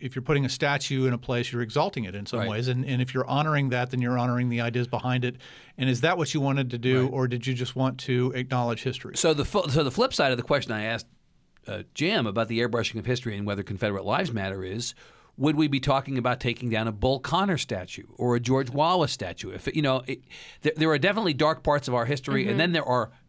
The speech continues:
Speaker 2: dark parts of our history.
Speaker 3: Mm-hmm.
Speaker 2: You know, there was a period of time in this country before the Civil Rights era when you got to do stuff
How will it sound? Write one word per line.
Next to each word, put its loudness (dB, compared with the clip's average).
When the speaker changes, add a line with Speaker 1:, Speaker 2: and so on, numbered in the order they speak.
Speaker 2:
dark 0
parts -6
of -12
our -12
history. -14
Speaker 3:
Mm-hmm. -6
Speaker 2:
You -4
know, 2
there 2
was 2
a 0
period 2
of -2
time 0
in 0
this -2
country -2
before 0
the -6
Civil -4
Rights 0
era -2
when -2
you -2
got 0
to -6
do 0
stuff -4